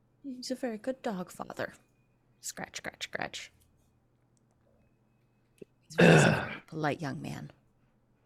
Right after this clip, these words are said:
Speaker 2: Sure. Uh, <laughs> I, um,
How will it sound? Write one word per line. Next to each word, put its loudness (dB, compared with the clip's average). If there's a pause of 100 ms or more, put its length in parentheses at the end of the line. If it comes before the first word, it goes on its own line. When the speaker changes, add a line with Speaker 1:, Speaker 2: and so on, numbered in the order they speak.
(880)
Speaker 2:
Sure. -6 (680)
Uh, 0
<laughs> 12
I, 10 (920)
um, 8